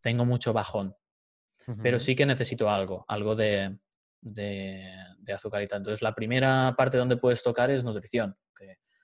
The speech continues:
Speaker 1: se aplica real fooding, etcétera,
Speaker 2: Vale.
Speaker 1: ayuda.
Speaker 2: ¿El ayuno lo
Speaker 1: Sí.
Speaker 2: realizas saltándote el desayuno o la cena?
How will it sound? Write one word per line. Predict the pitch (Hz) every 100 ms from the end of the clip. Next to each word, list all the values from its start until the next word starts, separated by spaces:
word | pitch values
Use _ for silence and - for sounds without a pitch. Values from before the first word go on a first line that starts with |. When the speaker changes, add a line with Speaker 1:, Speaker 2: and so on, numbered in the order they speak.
| _
Speaker 1:
se | -
aplica | 101 104 110
real | 113 107 -
fooding, | 113 110 107 104
etcétera, | 101 110 117 120
Speaker 2:
Vale. | 147 120 107 107 - - _
Speaker 1:
ayuda. | 110 101 101 151
Speaker 2:
¿El | 143
ayuno | 135 151 190 247 269 -
lo | 156
Speaker 1:
Sí. | 151
Speaker 2:
realizas | 151 151 147 135 117
saltándote | - 127 135 156 160 143
el | 135
desayuno | 127 131 151 170 214 226
o | 143
la | 139 117
cena? | 127 113 98